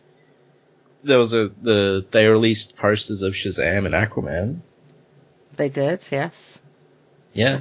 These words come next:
Speaker 1: and Sh-, I think, I think Shazam looks really good.
Speaker 2: It looks all right.
Speaker 1: I don't know. I just, it's, it got a lot of flack from people, but I think it looks really good.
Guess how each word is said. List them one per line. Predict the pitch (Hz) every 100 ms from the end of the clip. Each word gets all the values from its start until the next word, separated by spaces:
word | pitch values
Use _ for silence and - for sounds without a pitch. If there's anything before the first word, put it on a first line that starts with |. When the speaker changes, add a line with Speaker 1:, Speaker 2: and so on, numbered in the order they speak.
| -
Speaker 1:
and | 104
Sh-, | -
I | - 113
think, | 160 151
I | 180
think | 208 269
Shazam | - 117 92 87
looks | - -
really | 76 87
good. | 123 113 _ _ _ _ _ _ _ _ _ _ -
Speaker 2:
It | -
looks | - -
all | 117
right. | 120 143 - - _ _ _ _ _ _ _ _ _ -
Speaker 1:
I | 190
don't | 135
know. | 135 110
I |
just, | 110 - -
it's, | 110 - -
it | - 107 - -
got | 123
a | 107
lot | 98
of | 104
flack | - 101
from | 113
people, | 95 82
but | 92
I | 98
think | 98 95
it | 85
looks | 90 -
really | 95 104
good. | 104 101